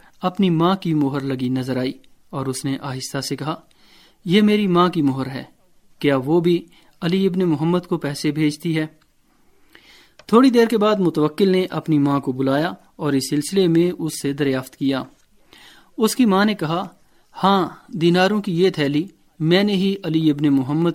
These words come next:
کے پاس بھیجی تھی۔ میں نے نظر کی تھی کہ اگر میری فلاں حاجت پوری ہو گئی تو میں دس ہزار دینار علی ابن محمد کے ہاں بھیجوں گی۔" متوکل نے کہ جو اپنے اقربا تک میں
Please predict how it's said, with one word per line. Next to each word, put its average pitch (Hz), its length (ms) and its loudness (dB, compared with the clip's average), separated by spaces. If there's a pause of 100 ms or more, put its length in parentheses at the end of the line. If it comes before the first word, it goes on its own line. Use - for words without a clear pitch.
کے 147 60 -2
پاس 131 300 -8
بھیجی 127 280 -2
تھی۔ 131 180 -6 (500)
میں 151 140 0
نے 160 100 2
نظر 139 280 0
کی 180 200 -2
تھی 180 180 -2 (340)
کہ 190 100 2
اگر 202 220 2
میری 175 300 2
فلاں 147 320 0
حاجت 143 400 -2
پوری 131 220 0
ہو 139 180 0
گئی 165 200 2 (280)
تو 185 120 -2
میں 180 120 2
دس 160 420 -4
ہزار 143 260 0
دینار 143 380 0 (100)
علی 143 260 -2
ابن 131 220 -2
محمد 147 420 0
کے 139 160 -6
ہاں 127 100 -6
بھیجوں 127 380 -4
گی۔" 123 80 -4 (1600)
متوکل 233 480 2
نے 220 140 -2 (640)
کہ 214 100 2
جو 220 140 4
اپنے 214 340 0
اقربا 165 440 2
تک 185 300 -2
میں 175 120 2